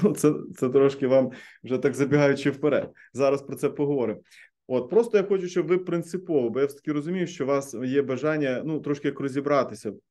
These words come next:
в цій ситуації, тому я такі основні вводні моменти вам зараз дам. Тому дивіться, от концентрація, вона нам, е,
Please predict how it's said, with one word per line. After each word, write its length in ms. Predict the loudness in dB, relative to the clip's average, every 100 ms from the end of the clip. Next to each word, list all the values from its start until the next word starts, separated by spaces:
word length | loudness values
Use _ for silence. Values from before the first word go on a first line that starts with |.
| _ _
в 60 |
цій 200 | -4 -4
ситуації, 720 | -2 -4 0 0 0 -2 -2 -4 -18 _ -6
тому 220 | 0 2
я 80 | 2
такі 220 | 0 -2
основні 420 | -2 -2 -2 0
вводні 360 | 0 0 -2 -2
моменти 440 | -2 -4 -4 -4
вам 200 | -4 -4
зараз 300 | -4 -4 -4
дам. 300 | -6 -6 -8 _ -20 -10 -2
Тому 160 | 0
дивіться, 400 | 2 2 0 -4 -8 -8
от 160 | -2
концентрація, 920 | 0 2 2 0 0 0 0 -2 -2 -6 -12
вона 560 | -4 0 2 2 2 -4 -14 _ _ _ _ _ _ _ _
нам, 400 | -2 0 0 -2
е, 460 | -2 0 2 2